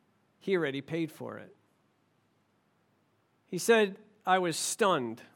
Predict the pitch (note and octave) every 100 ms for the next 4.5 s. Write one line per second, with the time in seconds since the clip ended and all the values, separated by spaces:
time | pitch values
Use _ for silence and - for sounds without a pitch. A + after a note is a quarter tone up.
0 | _ _ _ _ _ _ _ _ - F3
1 | F3+ F#3 F3 - - E3+ - E3 D#3 E3
2 | E3 D3+ - - _ _ _ _ _ _
3 | - C#3+ C#3 - E3 E3 D#3+ D3 C#3+ C#3
4 | A#2 A#2 - -